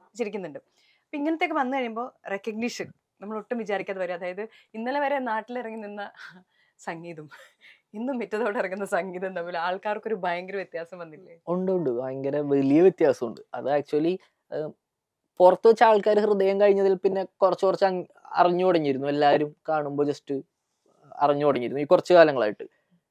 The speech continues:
Speaker 2: പക്ഷേ അതിൽ നിന്ന് മാറി ഒരു, ഒരു വലിയ ഓഡിയൻസ് നമ്മളുടെ പേര് ഉറക്കെ വിളിക്കുക എന്ന് പറഞ്ഞാൽ നമുക്കൊരു കെ ജി എഫ് മൊമെന്റാ.
Speaker 1: ഉം.
Speaker 2: മറ്റേ നമ്മള് യെസ്, യെസ്, ആ, ആ, കെ ജി എഫിൽ യശ് വരുന്ന പോലെയാണ് നമ്മള് വരുന്നത്.
Speaker 1: ഉം.
Speaker 2: ആ, കാരണം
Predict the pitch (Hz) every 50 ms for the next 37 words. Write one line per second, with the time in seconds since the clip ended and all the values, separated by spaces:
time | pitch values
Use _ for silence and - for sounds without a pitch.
0 | _ _ - 147 - - - - 175 180 202 214 214 _ - 165 160 160 165 165
1 | 175 175 175 180 185 190 202 220 220 208 196 190 180 180 185 185 202 208 190 -
2 | _ _ _ _ _ _ _ _ _ - 165 165 165 165 180 185 190 185 - -
3 | 156 160 170 175 180 175 170 156 160 165 175 202 208 208 196 190 185 175 170 175
4 | 175 175 165 - 190 185 185 180 175 170 165 165 160 160 151 - 185 180 175 165
5 | 165 165 170 175 165 151 _ - 151 156 170 170 160 - - 156 151 156 156 156
6 | 160 156 160 156 156 147 139 - 160 156 143 - 170 165 147 143 143 135 143 147
7 | - - 160 147 143 135 127 123 - - _ _ _ - - - - 151 139 143
8 | 160 - 214 190 165 165 165 165 339 330 359 392 - - - - - _ - -
9 | 587 - - - - - - - 196 - 170 175 185 180 - - 294 339 - 339
10 | - - _ _ - 285 - - - - - - 151 160 160 - - - - _
11 | _ - 180 175 165 160 175 165 - 185 180 185 190 185 170 - - 196 190 190
12 | 185 185 185 180 180 180 180 185 190 190 - 226 185 175 170 175 190 202 180 165
13 | 147 143 139 131 127 110 226 208 190 190 _ _ - - 139 143 151 139 139 139
14 | 143 156 170 190 185 -